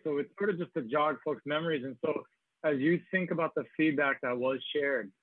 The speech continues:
you can look to each of the scoring criteria, how they show up, because it's a reality. What we've put together is,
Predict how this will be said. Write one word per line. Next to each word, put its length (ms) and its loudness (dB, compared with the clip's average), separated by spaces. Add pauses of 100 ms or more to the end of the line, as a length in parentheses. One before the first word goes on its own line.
(220)
you 140 2
can 240 0
look 180 2 (300)
to 260 6
each 220 2
of 100 2
the 160 2
scoring 300 2
criteria, 560 0
how 220 0
they 140 2 (120)
show 180 4
up, 260 2
because 300 -2 (1600)
it's 180 0
a 60 4
reality. 500 2
What 180 2
we've 200 0
put 180 -2
together 540 2
is, 80 2